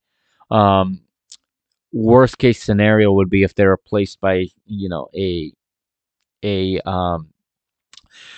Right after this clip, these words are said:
um, Vienna, <sighs> I'm forgetting now the name of the team in the second division, but anyway, I, <laughs> there's a team in the second division that doesn't even have a stadium that averages less than a hundred fans a game, and they're, they're fighting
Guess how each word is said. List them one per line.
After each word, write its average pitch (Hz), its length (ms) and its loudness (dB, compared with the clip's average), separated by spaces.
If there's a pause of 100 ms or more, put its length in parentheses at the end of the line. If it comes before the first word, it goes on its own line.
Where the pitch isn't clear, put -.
(480)
um, 104 680 2 (1200)
Vienna, 117 920 2
<sighs> - 40 -16
I'm 101 200 -10
forgetting 92 420 -6
now 92 360 -8
the 98 120 -6
name 107 240 -2
of 104 80 0
the 104 80 0
team 107 240 0
in 101 80 0
the 95 60 -2
second 101 340 -2
division, 95 400 0
but 101 180 2
anyway, 104 400 2
I, 98 160 2 (180)
<laughs> 139 180 -6 (600)
there's 120 220 4
a 120 40 -4
team 147 240 -2
in 135 80 -2
the 123 80 -2
second 131 300 0
division 117 320 2
that 104 160 0
doesn't 107 280 2
even 104 140 2
have 101 140 4
a 95 60 2
stadium 101 540 2
that 95 240 0 (180)
averages 101 520 -2
less 101 220 0
than 101 140 0
a 92 40 0
hundred 95 300 -2
fans 101 360 -2
a 95 60 -2
game, 95 280 -2
and 92 100 -8
they're, 95 320 -2
they're 104 160 -2
fighting 101 420 -2